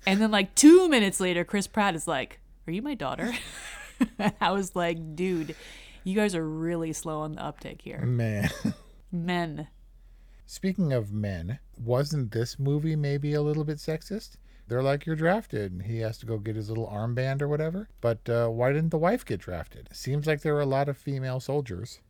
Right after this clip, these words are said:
Speaker 1: Mm, I think maybe because she wasn't gonna die in the next seven years.
Speaker 2: Oh, right, 'cause it was
Speaker 1: Or
Speaker 2: selected
Speaker 1: whatever.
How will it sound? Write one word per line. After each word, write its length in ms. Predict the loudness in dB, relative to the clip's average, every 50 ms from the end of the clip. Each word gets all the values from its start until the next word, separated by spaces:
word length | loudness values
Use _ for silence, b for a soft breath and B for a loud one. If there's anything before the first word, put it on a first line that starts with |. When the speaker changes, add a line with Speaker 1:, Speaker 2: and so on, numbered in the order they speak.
| -20 -20 -16 -8 -4
Speaker 1:
Mm, 220 | -2 0 0 0 0
I 80 | -2
think 200 | -4 -4 -4 -2
maybe 260 | 0 0 2 2 0
because 320 | -2 -4 -4 -4 -4 -4 -2
she 140 | -2 -2 0
wasn't 320 | 0 -2 -4 -4 -8 -8
gonna 220 | -8 -8 -8 -8
die 280 | -10 -8 -8 -6 -6 -8
in 160 | -8 -10 -10
the 80 | -12 -12
next 480 | -12 -12 -14 -14 -14 -16 -16 -18 -20 -20 -20 -20 _ _ _ _ _ -14
seven 340 | -12 -10 -10 -10 -12 -12 -14
years. 220 | -12 -14 -12 -6 -2
Speaker 2:
Oh, 260 | 0 2 4 4 4
right, 380 | 4 4 2 2 0 0 -4 -6
'cause 180 | -10 -10 -8 -6
it 60 | -6
was 140 | -6 -8 -8
Speaker 1:
Or 100 | -6 -4
Speaker 2:
selected 360 | -2 -2 -2 -4 -6 -8 -8
Speaker 1:
whatever. 180 | -8 -12 -16